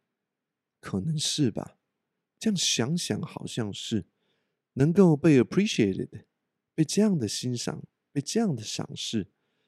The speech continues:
很可能是触发我会做这些事情的原因吧。”啊，那么这种被赏识的感觉会继续触发你这样做下去吗？阿德回答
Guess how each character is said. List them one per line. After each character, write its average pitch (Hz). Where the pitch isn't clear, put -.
很 135
可 135
能 98
是 120
触 139
发 127
我 107
会 113
做 107
这 127
些 120
事 117
情 98
的 101
原 92
因 170
吧。” 156
啊， 120
那 202
么 202
这 254
种 98
被 196
赏 -
识 -
的 127
感 95
觉 95
会 139
继 -
续 156
触 156
发 147
你 123
这 185
样 165
做 147
下 135
去 131
吗？ 110
阿 131
德 110
回 98
答 98